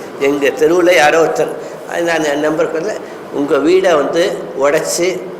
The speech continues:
உள்ளுக்குள்ள நிறைய பேர் வந்து சேதாரப்படுத்துறாங்க, உடனடியா வாங்கன்னு" ஒருத்தர் ஃபோன் பண்றாங்க. நான் உடனே வரேன். அங்க போயிட்டு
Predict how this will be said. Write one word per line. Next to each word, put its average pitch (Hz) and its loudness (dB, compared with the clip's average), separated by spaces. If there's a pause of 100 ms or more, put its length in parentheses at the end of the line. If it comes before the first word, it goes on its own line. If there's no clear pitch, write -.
உள்ளுக்குள்ள 156 2
நிறைய 139 2
பேர் 151 2
வந்து 127 2
சேதாரப்படுத்துறாங்க, 127 0
உடனடியா 143 4
வாங்கன்னு" 143 2
ஒருத்தர் - -2
ஃபோன் 143 0
பண்றாங்க. 123 0 (440)
நான் 190 4
உடனே 180 2 (760)
வரேன். 151 4 (1160)
அங்க 160 2
போயிட்டு 170 0